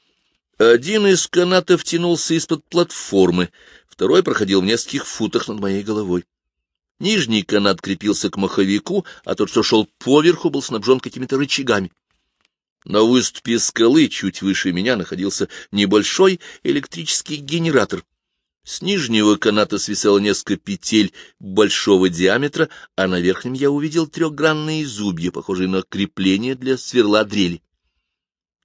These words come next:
Только в этом случае дрель должна была быть поистине гигантской. Чтобы понять, как работает этот механизм,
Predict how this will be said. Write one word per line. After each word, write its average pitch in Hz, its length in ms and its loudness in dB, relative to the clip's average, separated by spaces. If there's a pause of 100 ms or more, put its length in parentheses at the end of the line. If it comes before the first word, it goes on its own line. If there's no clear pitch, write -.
Только 98 400 2
в 98 40 4
этом 95 260 2
случае 98 400 -4
дрель 92 300 0
должна 90 400 2
была 90 180 2
быть 95 180 -2
поистине 104 520 -2 (280)
гигантской. 104 920 -2 (640)
Чтобы 107 420 2
понять, 110 500 2
как 101 280 2
работает 101 600 2
этот - 180 -10
механизм, 101 500 -6